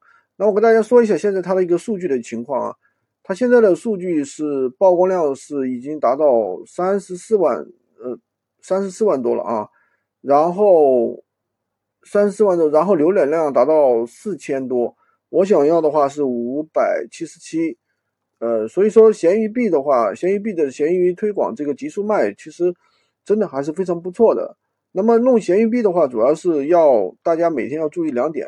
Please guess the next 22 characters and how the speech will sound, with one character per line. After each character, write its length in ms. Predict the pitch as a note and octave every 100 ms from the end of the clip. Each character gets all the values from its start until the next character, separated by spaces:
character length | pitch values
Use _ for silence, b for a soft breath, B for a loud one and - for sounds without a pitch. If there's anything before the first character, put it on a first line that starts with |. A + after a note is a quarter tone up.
| G#2+
一 60 |
定 120 | A#2 F3
要， 120 | E3
一 100 | D#3+
定 120 | F#3+
要 60 | E3+
去 120 | E3+
做 200 | A3 F3+
任 200 | G#3+ G3+
务。 240 | G3 A#2+ _ _ _ _
闲 280 | - E3 F#3+
鱼 100 | G#3+
呢 100 | G#3+
里 100 | D3+
面 160 | D3 D#3
有 120 | D3+
很 180 | C#3 A2+
多 100 | D3
的 60 |
任 300 | C#3+ F3 F3
务， 160 | C#3+ - _ _
那 440 | - F3 E3 C3